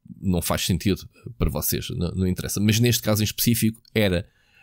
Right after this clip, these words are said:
a limitação que eu tinha para captar imagem. Eh, eu só podia captar meia hora de footage. E eu pensei, eu li isso na altura, pensei, "Bem, meia hora, mais que suficiente, as minhas reviews, mais que sejam dez, doze, quinze minutos, eventualmente, nunca vou chegar a meia hora de review."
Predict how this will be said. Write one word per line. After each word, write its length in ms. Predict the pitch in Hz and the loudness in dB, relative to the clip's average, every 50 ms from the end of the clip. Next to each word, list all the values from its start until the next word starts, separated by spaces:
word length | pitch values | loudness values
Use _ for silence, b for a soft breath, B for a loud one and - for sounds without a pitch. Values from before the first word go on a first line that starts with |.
| b | b
a 60 | b | b
limitação 580 | 107 110 123 131 139 131 117 127 117 - 120 113 | 4 4 6 4 4 2 2 0 0 2 2 0
que 120 | 113 - | 2 0
eu 40 | 104 | 0
tinha 440 | 98 - 110 104 104 104 101 104 - _ _ _ _ _ _ - | 0 0 0 0 0 0 -2 -4 -6 _ _ _ _ _ _ 2
para 200 | - 104 98 98 | 2 4 4 2
captar 520 | - - 95 - - - 92 87 90 92 - | 2 0 -2 -2 -2 -2 -2 -2 -2 -2 -2
imagem. 580 | - 113 95 85 85 71 73 85 85 73 - - _ _ _ _ _ _ _ _ _ _ _ _ _ _ _ _ _ _ _ _ - - - B B B B B B B B | -2 -2 -2 0 -2 -2 -4 -4 -4 -6 -8 -10 _ _ _ _ _ _ _ _ _ _ _ _ _ _ _ _ _ _ _ _ -12 -12 -12 B B B B B B B B
Eh, 340 | B - 90 90 87 - - - | B 2 2 4 2 2 0 0
eu 60 | 127 | 2
só 140 | 117 - 143 | 2 2 2
podia 240 | - 135 135 131 120 | 2 2 0 0 2
captar 420 | - 131 117 - 131 123 120 117 - | 0 -2 0 2 0 2 0 0 2
meia 300 | 117 113 117 127 127 120 | 4 4 6 6 4 4
hora 280 | 120 120 120 123 - - | 4 4 4 2 2 0
de 140 | 113 107 113 | 0 0 0
footage. 520 | - - - 87 73 - 67 60 - - _ _ _ _ _ _ _ _ - | 2 2 2 0 2 0 -2 -4 -4 -10 _ _ _ _ _ _ _ _ 2
E 40 | 127 | 2
eu 60 | 113 | 4
pensei, 380 | 117 110 104 - - 101 69 - | 4 4 4 4 2 0 0 0
eu 140 | - 139 143 | 0 2 2
li 240 | 156 170 170 165 156 | 2 2 2 2 0
isso 260 | 139 - - - - | 0 0 -2 -2 0
na 80 | 120 123 | 0 0
altura, 220 | 127 - 117 104 | 2 2 0 0
pensei, 240 | - 127 120 - 403 | 0 0 -2 -2 -4
"Bem, 100 | 453 - - | -6 -4 -2
meia 180 | 226 117 95 | 0 0 2
hora, 240 | 104 113 113 104 - | 2 0 0 -2 -4
mais 300 | - - 107 - 78 - | -8 -10 -10 -10 -10 -8
que 80 | - - | -8 -6
suficiente, 360 | - 107 - - 127 110 - | -6 -2 0 0 0 2 0
as 60 | 87 | 0
minhas 220 | - 95 87 85 87 | 2 2 2 2 2
reviews, 400 | 95 95 87 90 92 90 85 - _ _ - - - - - _ - | 2 2 2 2 2 0 -2 -4 _ _ -18 -16 -16 -16 -14 _ -6
mais 160 | 80 85 - | -6 -4 -4
que 100 | - - | -2 -2
sejam 260 | - 95 90 85 80 | 0 0 0 0 0
dez, 380 | 82 90 98 110 107 104 - - _ - | 0 0 0 0 0 -2 -4 -8 _ -2
doze, 320 | 87 92 98 104 104 - | 0 2 2 2 2 0
quinze 340 | - - 131 127 113 - - | 0 2 4 4 4 4 2
minutos, 320 | 98 92 95 92 - - | 4 4 4 2 2 0
eventualmente, 540 | 87 78 98 95 95 101 101 110 113 107 110 - | 0 0 0 0 2 2 2 2 2 2 0 0
nunca 240 | 143 135 113 - 92 | 0 0 2 2 0
vou 100 | 90 92 | 0 0
chegar 320 | - - 101 95 95 95 - | 0 2 2 2 2 0 0
a 160 | - 101 101 | -2 0 2
meia 140 | 92 90 92 | 4 4 4
hora 160 | 92 95 95 | 4 4 2
de 80 | 95 - | 2 2
review." 340 | - 113 117 - 90 - | 2 2 4 2 0 0